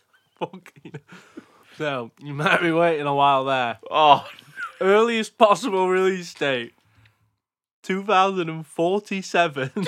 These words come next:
Speaker 2: she shoot a school up? What?
Speaker 1: <laughs> Maximum release date is life. There's your first lifer for the day.
Speaker 2: Oh, I've, I've ruined, I've, I'm,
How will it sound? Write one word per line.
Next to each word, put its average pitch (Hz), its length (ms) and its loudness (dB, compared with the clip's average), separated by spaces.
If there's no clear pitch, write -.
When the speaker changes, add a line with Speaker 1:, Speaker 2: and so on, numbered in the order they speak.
Speaker 2:
she 587 200 -2
shoot - 520 0
a 605 60 6
school 453 920 6
up? - 100 -6
What? 220 1800 0
Speaker 1:
<laughs> - 0 -
Maximum 175 580 0
release 143 360 -6
date 143 300 -8
is 120 200 -16
life. 117 800 -10
There's 104 280 -14
your 107 100 -14
first 107 380 -16
lifer 107 560 -12
for - 140 -20
the 107 140 -14
day. 107 360 -14
Speaker 2:
Oh, 101 680 -4
I've, 104 80 -14
I've 98 280 -14
ruined, 92 340 -14
I've, 92 260 -18
I'm, 90 240 -20